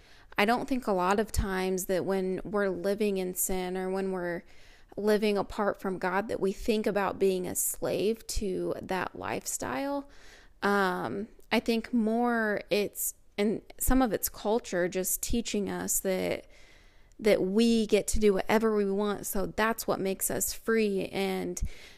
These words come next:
you know, sometimes people think that freedom means you get to do whatever you want, and that may be the case, but without boundaries, there's chaos.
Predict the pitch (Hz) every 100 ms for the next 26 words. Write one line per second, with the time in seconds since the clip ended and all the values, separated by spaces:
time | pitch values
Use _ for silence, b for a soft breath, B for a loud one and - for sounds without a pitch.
0 | B - 214 208 202 202 220 208 226 208
1 | - 226 - 214 - 196 - - - 220
2 | 226 208 208 202 190 196 175 185 - 202
3 | 214 202 202 208 208 180 180 190 220 107
4 | 90 - B B B B - 233 226 214
5 | 190 208 - 208 247 226 214 175 - -
6 | 302 330 220 117 220 - - - - b
7 | b b b b - - - - - -
8 | - - 220 208 - 202 226 254 330 208
9 | 202 180 - 208 262 277 294 302 302 -
10 | - - - - 247 226 220 - - -
11 | 233 208 - - - - - -